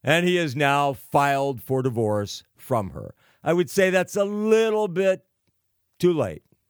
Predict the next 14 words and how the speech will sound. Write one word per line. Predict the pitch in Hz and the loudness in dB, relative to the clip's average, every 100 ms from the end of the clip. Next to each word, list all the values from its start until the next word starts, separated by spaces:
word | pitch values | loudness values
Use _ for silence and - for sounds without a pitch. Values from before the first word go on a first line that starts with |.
| _ _ _ _ _ _ | _ _ _ _ _ _
Too | 175 196 | -6 -4
little, | 196 185 175 165 _ _ | -2 -2 -2 -4 _ _
too | 175 156 | -6 -6
late. | 87 - _ _ _ _ _ _ _ _ _ _ _ - | -8 -14 _ _ _ _ _ _ _ _ _ _ _ -10
Right? | 151 143 143 - _ _ _ _ _ _ _ _ _ _ _ _ _ _ _ _ _ _ - | -4 -4 -4 -8 _ _ _ _ _ _ _ _ _ _ _ _ _ _ _ _ _ _ -2
But | 151 151 | 0 0
so, | - - - 175 165 156 156 151 151 156 127 - _ _ _ _ _ _ _ _ _ _ _ _ _ _ _ _ _ - | -4 -12 -2 0 2 0 0 0 -2 -4 -8 -14 _ _ _ _ _ _ _ _ _ _ _ _ _ _ _ _ _ -4
<laughs> | 185 - _ _ | -2 -2 _ _
so | - 180 170 | -6 0 0
common. | - 131 117 110 104 - _ _ _ _ _ | 0 -2 -2 -4 -6 -10 _ _ _ _ _
Usually, | 151 262 277 233 156 135 110 101 104 101 _ _ | 0 0 0 -2 -2 -4 -2 -4 -6 -12 _ _
the | - 147 | -6 -4
scenario | - 160 156 151 143 143 139 131 | -2 0 0 0 0 0 -2 -2
is | 113 101 95 - | -2 -4 -6 -12